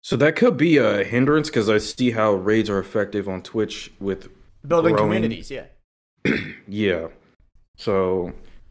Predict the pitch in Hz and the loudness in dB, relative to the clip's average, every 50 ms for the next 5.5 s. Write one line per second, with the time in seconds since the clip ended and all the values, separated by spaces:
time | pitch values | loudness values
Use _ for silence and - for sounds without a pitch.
0 | - - - 107 - - - 127 107 110 101 101 104 101 95 95 95 90 87 90 | -20 -10 -10 -8 -8 -6 -4 -6 -4 -4 -4 -4 -2 -2 -4 -4 -4 -4 -2 -2
1 | 98 107 107 95 95 92 92 87 90 90 87 90 92 90 90 85 - - - - | 0 0 0 -2 -4 -6 -4 -4 -4 -4 -4 -4 -4 -4 -4 -6 -8 -12 -10 -8
2 | 117 104 98 92 90 90 - - _ _ _ _ _ _ _ _ _ _ _ _ | -6 -4 -4 -4 -4 -6 -8 -12 _ _ _ _ _ _ _ _ _ _ _ _
3 | _ _ _ _ _ _ - - 98 98 101 101 95 - - 101 90 - - 104 | _ _ _ _ _ _ -12 -8 -6 -4 -4 -4 -4 -4 -6 -6 -6 -6 -6 -6
4 | 92 90 87 87 90 90 92 92 95 90 92 98 98 98 92 - - 98 92 - | -4 -4 -4 -6 -4 -4 -4 -4 -4 -4 -4 -2 -2 -2 -4 -4 -6 -8 -4 -4
5 | 92 82 - 92 87 87 90 87 87 92 | -4 -4 -4 -6 -4 -4 -4 -6 -8 -10